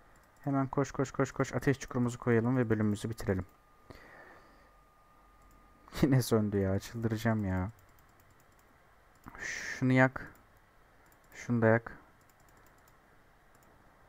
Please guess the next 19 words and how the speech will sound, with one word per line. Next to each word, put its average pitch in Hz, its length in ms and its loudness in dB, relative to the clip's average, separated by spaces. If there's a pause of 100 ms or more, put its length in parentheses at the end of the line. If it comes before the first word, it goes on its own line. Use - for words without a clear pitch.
(120)
Evet. 107 260 -4 (140)
Ateş 120 340 -2
çukuru. 107 360 -2 (1200)
Tam 127 260 2
buraya 123 240 4
koy. 120 240 -2 (1300)
İşte 117 340 0
bu. 95 100 -2 (1080)
Artık 147 340 6
sönmeyen 123 540 4
bir - 140 -4
ateşimiz 110 480 -4
de 87 100 -2
var. 120 420 4
Çok - 260 -2
güzel. 120 360 4 (180)
Sabah 120 500 4
da 101 60 0
oldu. 110 320 2